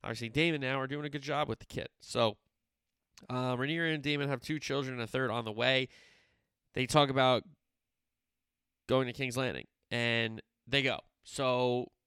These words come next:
now they sail across the narrow sea from Dragonstone to King's Landing, and here we go. Um,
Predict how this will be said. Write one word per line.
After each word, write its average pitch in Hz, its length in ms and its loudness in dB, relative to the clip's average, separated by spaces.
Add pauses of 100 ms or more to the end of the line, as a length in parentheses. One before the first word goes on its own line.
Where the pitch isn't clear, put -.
(280)
now 120 160 0
they 113 100 0
sail 123 260 2
across 147 600 4
the 120 140 -4
narrow 107 260 -2
sea 170 380 -2
from 117 160 -8
Dragonstone 110 560 -2
to 110 100 -14
King's 107 220 -12
Landing, 175 440 -2
and 120 200 -4
here 123 140 -4
we 123 100 -2
go. 90 320 -2
Um, 107 380 -2